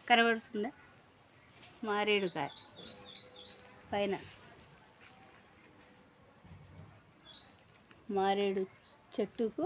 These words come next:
కాయలు ఉన్నాయి. ఫస్ట్, ఫస్ట్ ఆ చెట్టుకు ఫస్ట్ కాయనే మేము, ఆ, వినాయకుని దగ్గర పెట్టినాం, గణేశుని దగ్గర పెట్టి పూజ చేయించినాం. వినాయ-,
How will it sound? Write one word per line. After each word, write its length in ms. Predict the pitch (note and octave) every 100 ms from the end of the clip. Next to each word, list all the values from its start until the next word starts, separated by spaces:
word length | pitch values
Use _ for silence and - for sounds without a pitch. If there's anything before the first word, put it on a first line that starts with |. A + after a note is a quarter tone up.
| G#4 E4+
కాయలు 400 | G#3+ G3+ G3 F#3
ఉన్నాయి. 300 | F#3 A3+ G4 - - - -
ఫస్ట్, 320 | A#3 - -
ఫస్ట్ 360 | C#4 C#4+ C4+ D#4 C#4+ C#4+ - - -
ఆ 40 | B3
చెట్టుకు 300 | B3 - C4
ఫస్ట్ 400 | C4 A#3 - D4 C#4
కాయనే 380 | B3+ C4 D#4 G4 A4
మేము, 320 | E4+ C#4 C#4 F#4 - - - - - -
ఆ, 80 | A3 G#3+ A3 G#3+ G#3+
వినాయకుని 500 | B3 C4+ C4+ C#4 B3
దగ్గర 220 | A3+ G#3+ G#3+
పెట్టినాం, 400 | G#3 G3+ G3+ F3+ - - A#3
గణేశుని 400 | A3+ B3 B3+ G#3+
దగ్గర 280 | G3+ G3+ G3
పెట్టి 280 | F#3+ - G#4 - - - - -
పూజ 140 | C4
చేయించినాం. 680 | A#3+ G#3+ F#3+ F3+ - G3 D#4+ - - - - - -
వినాయ-, 460 | G#3+ G#3+ G#3 G3+